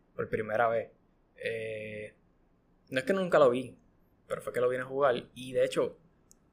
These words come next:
durante el tiempo del huracán María, fue el único juego que yo jugué. Literalmente, estuve ahí metiéndole día tras día, especialmente en las noches, donde, pues,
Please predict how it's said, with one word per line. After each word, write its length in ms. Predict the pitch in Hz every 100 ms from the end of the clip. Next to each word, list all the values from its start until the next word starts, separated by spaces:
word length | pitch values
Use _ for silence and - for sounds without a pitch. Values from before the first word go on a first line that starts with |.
| _
durante 420 | 131 139 131 131 127
el 140 | 120
tiempo 380 | - 127 - -
del 100 | 170
huracán 340 | 175 165 151 156
María, 360 | 151 151 120
fue 180 | - 135
el 180 | 135 -
único 360 | 180 175 147 139
juego 280 | 139 135 123
que 120 | 117
yo 100 | 117
jugué. 280 | 113 - - _ _ _ _ _ _ _
Literalmente, 640 | 131 127 120 123 123 120
estuve 280 | - 123 127 -
ahí 240 | 110 120
metiéndole 560 | 123 113 120 117 107 - _ _ _ _ _
día 260 | - 117 123
tras 200 | 135 123
día, 220 | 120 123 107
especialmente 540 | - - 117 127 151
en 40 | 151
las 140 | 123
noches, 340 | 135 147 110
donde, 520 | 110 110 107 107 104 -
pues, 120 | 101